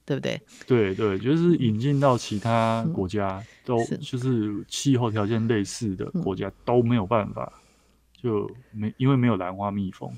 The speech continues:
Speaker 1: 嗯哼哼。
Speaker 2: 那你，你不能够把兰花蜜蜂搬出去，
Speaker 1: 是。
Speaker 2: 因为只搬兰花蜜蜂也没有用，
Speaker 1: 是。
Speaker 2: 你必须要搬出这些兰花。但也有试着把所有通通元素都搬出去，然后蜜蜂就是不会活。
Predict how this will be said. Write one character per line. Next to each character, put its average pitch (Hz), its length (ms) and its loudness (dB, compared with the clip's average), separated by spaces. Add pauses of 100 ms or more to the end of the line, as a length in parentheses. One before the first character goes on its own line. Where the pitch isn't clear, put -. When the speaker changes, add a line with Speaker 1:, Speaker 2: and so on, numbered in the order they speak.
(160)
Speaker 1:
嗯 196 180 6
哼 - 20 -2
哼。 190 80 2
Speaker 2:
那 185 80 4
你， 131 120 8
你 113 280 2
不 156 180 4
能 127 200 6
够 131 340 2 (500)
把 107 140 0
兰 107 180 0
花 127 120 2
蜜 123 160 0
蜂 117 160 0
搬 110 180 2
出 107 160 -6
去， 98 260 -4 (220)
Speaker 1:
是。 - 240 -2
Speaker 2:
因 139 80 4
为 139 140 2 (120)
只 113 240 -4
搬 139 220 2
兰 123 100 2
花 135 120 4
蜜 139 160 2
蜂 127 140 2
也 113 40 4
没 113 140 4
有 110 120 2
用， 113 240 2 (200)
Speaker 1:
是。 101 180 -2
Speaker 2:
你 175 60 2
必 - 40 -2
须 - 140 -6
要 120 140 2
搬 113 300 -2
出 107 340 -6 (560)
这 117 160 -2
些 107 260 -2
兰 90 220 -4
花。 92 300 -6
但 156 180 2
也 139 80 8
有 143 180 8
试 135 280 2
着 107 100 0
把 95 180 -2
所 - 280 2
有 151 120 10
通 147 280 0
通 147 240 2 (200)
元 117 140 2
素 139 140 2
都 131 60 6
搬 120 180 2
出 123 120 0
去， 110 240 -2 (280)
然 135 120 -6
后 - 20 -6
蜜 165 160 -2
蜂 147 180 -2
就 143 100 -4
是 143 100 -4
不 117 180 0
会 120 120 6
活。 82 200 -4